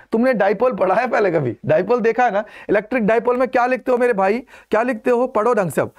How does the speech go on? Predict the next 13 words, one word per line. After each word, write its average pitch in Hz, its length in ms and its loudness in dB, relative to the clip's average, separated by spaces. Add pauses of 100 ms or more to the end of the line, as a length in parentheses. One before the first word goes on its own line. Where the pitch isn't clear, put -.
(200)
बोलो, 196 140 2
"सर, 247 140 -2
इलेक्ट्रिक 240 340 -2
डाइपोल 226 360 0
में 214 180 -2 (220)
ये 202 140 2
माइनस 226 460 0
होता 220 260 0
है, 220 160 -2 (260)
ये 185 160 2
प्लस 240 400 -2
होता 214 240 0
है 208 160 -2